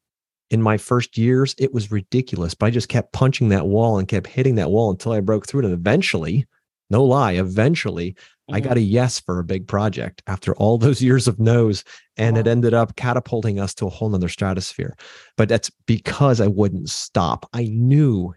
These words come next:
Speaker 1: deep down that it wasn't just about me trying to do something that I could show the world how cool I am.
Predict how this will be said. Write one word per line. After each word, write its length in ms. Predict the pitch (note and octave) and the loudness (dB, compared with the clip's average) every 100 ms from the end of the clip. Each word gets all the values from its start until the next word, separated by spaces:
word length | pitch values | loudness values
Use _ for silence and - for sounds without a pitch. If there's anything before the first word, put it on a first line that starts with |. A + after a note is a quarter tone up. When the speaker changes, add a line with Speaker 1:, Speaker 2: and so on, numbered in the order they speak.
| _ | _
Speaker 1:
deep 240 | B2 A2 - | -6 -6 -4
down 280 | A2 G#2+ F#2 | -2 0 0
that 100 | F#2 | 0
it 80 | |
wasn't 320 | G#2+ B2+ B2+ G#2+ | 0 0 0 -2
just 200 | A#2+ A#2 | -4 -2
about 280 | G#2 - | -4 -4
me 280 | G2+ A2 B2 | -4 -2 -2
trying 220 | B2 A2 | -2 -2
to 80 | G2 | 0
do 160 | F2+ F#2+ | 0 -2
something 540 | - F#2+ F#2 G2 F#2+ | 0 -2 0 0 0
that 160 | F2+ F#2 | 0 0
I 120 | F#2 | -2
could 400 | - G2 E2+ E2+ - _ | -2 -2 -2 -6 -18 _
show 200 | - C#3 | -2 2
the 100 | A2 | 2
world 260 | G#2+ G#2+ F#2 | 2 2 2
how 120 | G2 | -2
cool 260 | - G#2+ F#2+ | -2 -2 0
I 140 | A#2 | 0
am. 240 | F2 F2 | 0 -2